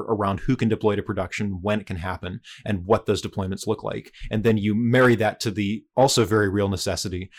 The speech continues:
for dev teams to be able to accomplish their work the way they want to. So that's the, the problem that we try to solve.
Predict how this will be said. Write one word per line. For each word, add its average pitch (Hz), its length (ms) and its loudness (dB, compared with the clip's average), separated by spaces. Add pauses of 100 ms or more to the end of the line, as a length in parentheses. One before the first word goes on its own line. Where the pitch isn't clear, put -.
(160)
for 117 100 4
dev 101 260 2
teams 98 220 -2
to 110 100 -6
be 101 80 -4
able 95 140 -4
to 98 120 -4
accomplish 95 440 -6
their 101 100 -4
work 92 240 -4
the 101 80 -2
way 95 220 0
they 90 160 -6
want 90 340 -8
to. - 340 -12 (340)
So 95 360 0
that's 113 220 0
the, 110 180 -2
the 117 100 0
problem 95 320 0
that 95 80 -6
we 104 80 -6
try 92 220 -4
to 87 40 -10
solve. - 300 -8